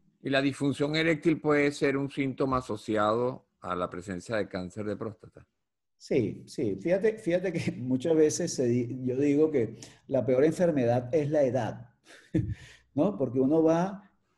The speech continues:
Speaker 2: haciéndose mayor y haciéndose mayor, pues, van apareciendo cosas.
Speaker 1: Claro.
Speaker 2: Obviamente, el factor vinculante más importante para la disfunción eréctil es el factor etario, la edad. Y además tenemos otras cosas más.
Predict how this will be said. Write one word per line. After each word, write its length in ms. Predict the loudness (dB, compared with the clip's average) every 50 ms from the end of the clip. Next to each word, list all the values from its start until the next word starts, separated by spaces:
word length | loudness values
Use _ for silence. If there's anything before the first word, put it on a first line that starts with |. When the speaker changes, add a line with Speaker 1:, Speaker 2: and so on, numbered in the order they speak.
| _ _ _ _ _ _ -6
Speaker 2:
haciéndose 640 | -4 -2 0 2 2 2 2 2 0 -2 -2 -2
mayor 680 | -2 -2 -2 0 2 2 2 4 2 0 -2 -6 -12 -14 -10
y 80 | -8 -8
haciéndose 460 | -8 -6 -6 -4 -4 -4 -4 -4 -4
mayor, 320 | -4 -2 0 0 2 2
pues, 200 | 2 0 -2 -2 -4 -8 -12 -10
van 260 | -8 -8 -6 -4 -6
apareciendo 540 | -4 -4 -4 -4 -6 -8 -12 -18 -18 -12 -6
cosas. 340 | -4 -4 -4 -4 -8 -14 -18 _ _ _
Speaker 1:
Claro. 380 | _ -8 -6 -6 -6 -6 -8 -10 -8
Speaker 2:
Obviamente, 800 | -6 -6 -4 -4 -2 -2 -2 -2 0 0 0 -2 -2 -4 -12 _ _ -10
el 100 | -10 -10
factor 640 | -6 -8 -8 -8 -6 -6 -4 -4 -4 -6 -6 -6
vinculante 760 | -2 -2 -2 -2 -2 -4 -2 0 0 0 0 -2 -4 -6 -4
más 280 | -4 -4 -4 -4 -6 -8
importante 640 | -10 -8 -8 -8 -8 -6 -6 -6 -6 -6 -6 -10 -8
para 260 | -8 -8 -8 -6 -6
la 140 | -6 -6 -6
disfunción 480 | -6 -8 -8 -8 -8 -6 -4 -2 0
eréctil 480 | 0 0 0 -2 -4 -6 -10 -10 -10 _
es 140 | -8 -6 -6
el 40 | -4
factor 500 | -4 -6 -6 -6 -6 -6 -6 -6 -6 -10 _
etario, 500 | -10 -10 -8 -8 -8 -8 -8 -8 -10 -12 _ _ _ _ _ _ _ _ _ _ _ _ _ _ _ _ _ _ _ -10
la 180 | -8 -6 -6
edad. 340 | -4 -4 -4 -4 -6 -10 -16 _ _
Y 140 | -6 -4 -2
además 340 | -2 -2 -4 -4 -6 -6 -4
tenemos 400 | -2 -2 -2 -2 -4 -6 -6 -6
otras 240 | -6 -8 -8 -10 -10
cosas 320 | -10 -10 -10 -10 -12 -10
más. 320 | -10 -8 -8 -8 -10 -14